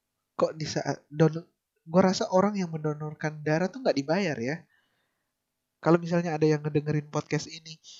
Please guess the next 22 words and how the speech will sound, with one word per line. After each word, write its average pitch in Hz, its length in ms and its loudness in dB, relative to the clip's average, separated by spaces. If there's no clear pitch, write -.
eh, 143 560 2
correct 175 320 2
me 175 160 -6
if - 160 -14
I'm 143 240 -2
wrong, 139 400 -4
ya 117 160 -2
kan? 139 180 -2
Kalau 156 160 4
ngedonor 156 400 2
darah 151 240 2
itu 190 160 -4
kan 240 180 -2
gra-, 113 380 -4
sukarela, 143 640 0
ya 110 180 -4
kan? 135 160 -8
Sukarela. 117 800 -2
Eh, 117 560 -2
tapi 240 540 -8
kenapa 151 420 -4
ketika 117 720 -6